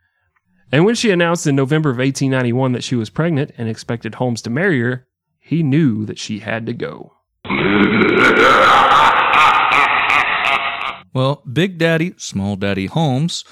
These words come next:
Speaker 2: agreed to marry Julia Connor on the condition that she have an abortion, and it was super convenient for her that she had married a doctor because he could take care of that pesky fetus in the comfort of his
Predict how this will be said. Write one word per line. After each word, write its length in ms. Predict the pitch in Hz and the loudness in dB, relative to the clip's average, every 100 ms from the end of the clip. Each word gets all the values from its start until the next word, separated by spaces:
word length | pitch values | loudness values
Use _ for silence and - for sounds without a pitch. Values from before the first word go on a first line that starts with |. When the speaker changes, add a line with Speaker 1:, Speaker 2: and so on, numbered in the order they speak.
| _ - | _ -8
Speaker 2:
agreed 320 | 131 190 202 | -2 -2 -2
to 80 | - | -2
marry 260 | 160 170 123 | -2 -2 -2
Julia 380 | 110 107 104 98 | -2 -2 -2 -2
Connor 360 | - 113 131 | -2 -2 -2
on 100 | 127 | -2
the 80 | 110 | -4
condition 560 | 117 110 160 - 123 139 _ _ _ | -4 -4 -4 -4 -6 -8 _ _ _
that 140 | 123 | -6
she 140 | - 160 | -2 -2
have 160 | 160 | -2
an 80 | 151 | -2
abortion, 560 | 135 117 110 - 85 85 _ _ | -4 -2 -2 -4 -8 -10 _ _
and 100 | 117 | -4
it 80 | 110 | -2
was 120 | 110 101 | -4 -6
super 300 | - 180 143 | -6 -8 -6
convenient 460 | 123 113 160 110 | -4 0 -2 -2
for 100 | - | -4
her 220 | 98 101 110 | -2 -2 -2
that 160 | 104 | -6
she 120 | - 101 | -4 -4
had 100 | 92 | -2
married 240 | 92 90 | -4 -4
a 40 | |
doctor 520 | 87 160 196 185 151 170 | -4 -2 -2 -4 -6 -6
because 320 | - 170 156 | -8 -8 -6
he 100 | 185 | -8
could 160 | 185 | -6
take 200 | - 160 | -6 -8
care 180 | - 135 | -6 -4
of 100 | 147 | -2
that 180 | 135 139 | -2 -4
pesky 340 | - 139 - 123 | -4 -4 -4 -6
fetus 380 | 117 123 135 | -4 -4 -6
in 40 | - | -8
the 60 | 92 | -8
comfort 360 | - 131 143 | -6 -6 -6
of 80 | 104 | -8
his 120 | 90 | -8